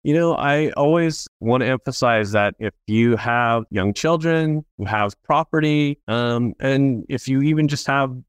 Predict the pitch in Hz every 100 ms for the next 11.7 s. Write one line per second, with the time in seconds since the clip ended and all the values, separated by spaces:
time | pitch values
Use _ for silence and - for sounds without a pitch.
0 | - 120 127 - 131 - - - 139 147
1 | 143 139 - 139 135 101 - 131 156 147
2 | 139 139 131 131 - 107 107 113 139 131
3 | - 107 104 - - 120 127 127 156 180
4 | - 190 175 165 160 123 110 - 123 -
5 | 135 - 135 139 120 113 107 - 135 -
6 | 98 90 87 - 107 104 104 - 113 -
7 | 123 117 - 117 110 - 107 - 123 127
8 | 120 - 110 110 110 104 110 - 131 127
9 | 120 120 107 101 101 101 117 110 113 104
10 | 98 104 117 110 95 104 110 113 110 104
11 | - 123 - 110 104 101